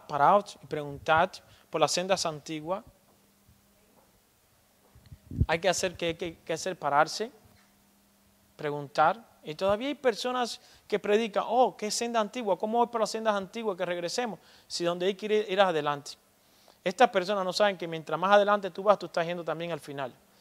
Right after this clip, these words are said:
Es un principio y un fin, es un ciclo que comienza en un lugar y termina en el mismo. Pero siempre, como queremos ser los mejores maestros, los mejores pastores y lo, lo que sabemos todo, a veces no enseñamos al pueblo correctamente.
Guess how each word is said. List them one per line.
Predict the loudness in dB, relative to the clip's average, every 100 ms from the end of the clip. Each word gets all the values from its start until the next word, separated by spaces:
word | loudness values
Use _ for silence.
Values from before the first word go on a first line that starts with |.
| _ -8
Es | -2
un | 0 -2
principio | -6 -8 -6 -8 -8 -8
y |
un | -8
fin, | -8 -8 -6
es | -8
un | -6 -6
ciclo | -2 -2 -2 -2 -4 -4 _ _ _ _ _ _ _
que | -2 -2
comienza | 2 2 4 4 4
en | 2
un | 2
lugar | 10 10
y | 10
termina | 0 0 -2
en |
el | -2
mismo. | 0 -2 -2 -8 _ _ _ _ _ _ _ _ _ _ _ _ _ _ _ _ _ _ _ _ _ _ _
Pero | 4 4
siempre, | 6 6 4 -10 -14 _ -10
como | -4 6
queremos | 8 8 6
ser | 4
los | 4
mejores | 4 4 4
maestros, | 2 0 -2 -14 -14
los | -6
mejores | 2 2
pastores | 4 2 4 2 2 -2
y | -10
lo, | -10
lo | -8 -8
que | -8 -4
sabemos | -2 -2 -4
todo, | 2 4
a | 4
veces | 2 -4 -6 -8 -12 _ _ _ _ -20 _
no | -4 -2
enseñamos | 0 -2 -2 -2
al | 0
pueblo | 0 0 -2
correctamente. | -6 -6 -8 -12 -18 -20